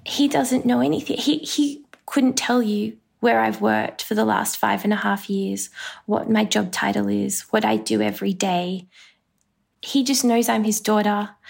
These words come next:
and, you know, I used to be just a, a drinking buddy for him. Now I'm somebody that he can call up when he's drunk and have a big yarn to. You, you know,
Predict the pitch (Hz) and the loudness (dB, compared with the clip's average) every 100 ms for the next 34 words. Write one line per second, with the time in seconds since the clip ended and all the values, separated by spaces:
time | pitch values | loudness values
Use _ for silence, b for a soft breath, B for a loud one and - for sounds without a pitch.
0 | B B _ 220 208 202 202 208 202 - | B B _ 2 4 4 2 2 0 -4
1 | - _ _ _ - 226 220 - - 214 | -6 _ _ _ -2 2 2 2 0 2
2 | 220 220 - 233 226 214 226 214 - 214 | 2 2 0 0 2 2 0 0 2 2
3 | 208 - - _ - 190 226 220 220 226 | 2 0 -4 _ -8 -2 2 2 2 2
4 | 220 214 208 208 208 208 - 214 214 208 | 4 2 2 2 0 0 -2 -2 2 2
5 | 202 202 202 B B _ _ 214 214 208 | 2 2 0 B B _ _ 2 4 4
6 | 208 202 202 208 - _ _ _ _ _ | 4 4 2 0 -4 _ _ _ _ _
7 | _ - 208 - 208 202 208 208 185 196 | _ -2 0 2 2 2 2 0 0 -2
8 | - - 202 180 190 180 190 - b b | -2 -4 -6 -4 -4 -4 -6 -10 b b
9 | _ _ - 233 214 220 - 220 202 190 | _ _ -2 0 2 0 0 -2 -2 -2
10 | - 185 185 196 190 196 190 202 175 190 | -2 -2 -2 -2 -2 -2 -2 -2 0 0
11 | 185 190 202 202 135 - 233 247 254 220 | 2 0 0 0 -2 0 0 4 4 2